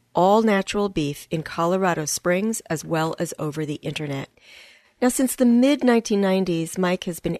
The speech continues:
actively involved in social and political efforts to improve the welfare of family farms and restore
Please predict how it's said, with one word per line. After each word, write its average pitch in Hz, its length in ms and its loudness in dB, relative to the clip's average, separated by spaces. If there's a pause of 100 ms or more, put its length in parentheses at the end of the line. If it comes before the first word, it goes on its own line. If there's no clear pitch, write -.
(120)
actively 208 560 -2
involved 165 520 -2
in 156 140 -4
social 180 500 -2
and 165 140 -6
political 165 500 -6
efforts 160 440 -6
to 165 140 -6
improve 160 420 -4
the 160 80 -2
welfare 160 720 -4
of 147 100 -8
family 185 460 0
farms 160 580 -4 (540)
and 165 160 -2
restore 160 600 -2